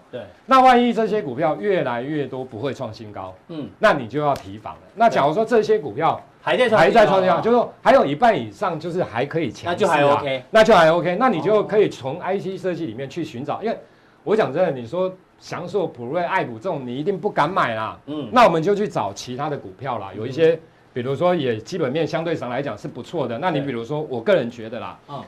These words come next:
Speaker 2: 你比如说像四九六八的那个利基的部分，因为这个也是华为供应链啦，吼。
Speaker 1: 是。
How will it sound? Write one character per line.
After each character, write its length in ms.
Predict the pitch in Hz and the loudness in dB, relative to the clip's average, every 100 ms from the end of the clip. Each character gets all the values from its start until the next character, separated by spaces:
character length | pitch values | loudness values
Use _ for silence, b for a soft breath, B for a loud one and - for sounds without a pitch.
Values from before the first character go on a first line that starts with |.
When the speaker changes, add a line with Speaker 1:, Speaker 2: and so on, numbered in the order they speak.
| - | -12
Speaker 2:
你 100 | 165 | -6
比 80 | 214 | -2
如 140 | 160 147 | -2 -2
说 100 | 180 | -2
像 160 | 180 | -4
四 160 | 170 185 | -4 -8
九 160 | 123 | -6
六 160 | 117 139 | -6 -4
八 220 | 131 131 | -4 -4
的 200 | 123 104 - | -6 -10 -14
那 100 | 131 | -12
个 240 | 135 113 101 | -8 -8 -6
利 160 | 190 135 | -6 -6
基 180 | - 139 | -6 -8
的 80 | 110 | -8
部 160 | 123 | -10
分， 160 | 107 104 | -12 -8
因 120 | 175 | -2
为 160 | 180 - _ b b b b - | -2 -4 _ b b b b -4
这 100 | 214 | 0
个 60 | |
也 80 | 139 | 0
是 140 | 120 | 0
华 160 | 143 127 | 0 0
为 100 | 131 | -2
供 220 | 120 135 | -6 -10
应 100 | 120 | -10
链 160 | 120 98 | -12 -12
啦， 80 | 85 | -14
吼。 240 | 95 87 - | -16 -18 -20
Speaker 1:
是。 160 | - | -20